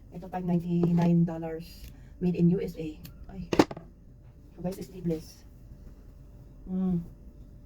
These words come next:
So, I like it.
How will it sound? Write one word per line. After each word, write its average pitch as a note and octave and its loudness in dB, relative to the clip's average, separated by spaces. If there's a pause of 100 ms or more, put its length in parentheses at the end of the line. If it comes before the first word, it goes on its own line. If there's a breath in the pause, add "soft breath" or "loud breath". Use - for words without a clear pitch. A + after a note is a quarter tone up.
(2250)
So, - -12
I G3+ -2
like A3+ 0
it. F#3 -6